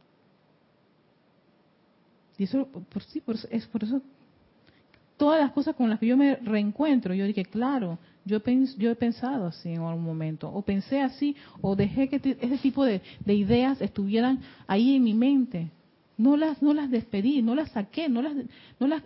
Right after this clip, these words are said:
no las purifiqué ni las transmuté". Fíjate que en estos tra-, en estos, en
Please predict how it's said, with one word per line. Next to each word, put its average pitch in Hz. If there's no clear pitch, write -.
no 262
las 311
purifiqué 262
ni 320
las 302
transmuté". 214
Fíjate 311
que 233
en 233
estos 269
tra-, -
en 247
estos, 269
en 247